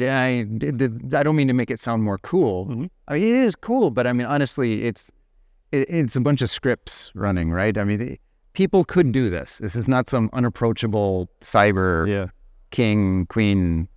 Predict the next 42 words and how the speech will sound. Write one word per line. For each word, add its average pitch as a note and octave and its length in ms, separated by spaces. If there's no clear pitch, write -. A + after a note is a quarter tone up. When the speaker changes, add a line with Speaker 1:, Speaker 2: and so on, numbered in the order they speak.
Speaker 1:
in, F2+ 220
in F2 180
space. F2+ 400
There's B2 240
a, A2 120
a - 80
set C#3+ 240
of D#3 100
scripts - 540
making A#2 420
budget A2+ 300
recommendations A2 920
multiple G#2+ 320
times G2+ 300
a F2+ 60
second, E2+ 680
and A#2 200
humans B2+ 440
reallocate A2+ 760
funds G2+ 680
as A#2 140
fast A2+ 360
as A2 160
needed, G#2+ 580
potentially G#2+ 520
multiple G2+ 340
times G2 260
a G2 40
Speaker 2:
Mm-hmm. F2+ 140
Speaker 1:
second. F#2 480
There's G2+ 560
more A2+ 180
than G2+ 120
a F#2+ 40
hundred B2 300
fifty A#2+ 300
thousand A2+ 460
employees A2+ 440
in A2 120
Tesla G#2+ 340
right F2+ 160
now, F2 320